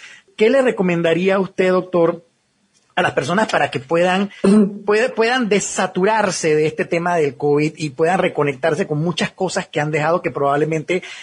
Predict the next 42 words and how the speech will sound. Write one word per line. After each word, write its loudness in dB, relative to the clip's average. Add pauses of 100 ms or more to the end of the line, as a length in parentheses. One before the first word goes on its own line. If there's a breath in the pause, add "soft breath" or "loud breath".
(220 loud breath)
le 4
brinden 4
un 2
poco -2
de 2
paz -2
y -6
sosiego? 0
O -2
sea, 0
hay, 0
hay -2
una 0
realidad 0 (540 loud breath)
que 2
debemos 2
vivir, 2
que -2
tenemos -4
que -2
enfrentar, -2
eh, -4
no, -4
no -2
podemos 2
obviarla, 2 (440 loud breath)
pero 2
no 0
podemos 4
vivir 2
todos 2
los -2
días, 0
las -4
veinticuatro 0
horas 0
en -2
esto -2
porque -4
sería 0
muy 2
dañino. 0